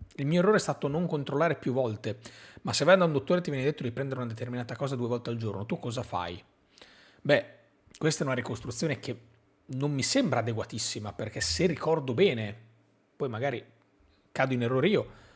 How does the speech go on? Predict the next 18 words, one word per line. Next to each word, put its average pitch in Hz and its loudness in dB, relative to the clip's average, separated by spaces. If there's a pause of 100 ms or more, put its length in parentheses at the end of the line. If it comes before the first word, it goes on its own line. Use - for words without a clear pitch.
(400)
ma 127 0
la 117 6
Juventus 143 2
non 123 -4
era 123 -2
stata - -6
informata 120 -2
di 113 0
questa 110 -4
cosa, 113 -6
e 110 -8
questo 147 -6
è 123 -6
già 120 -4
il 127 -4
primo 147 -4
macro 135 -4
errore, 110 -2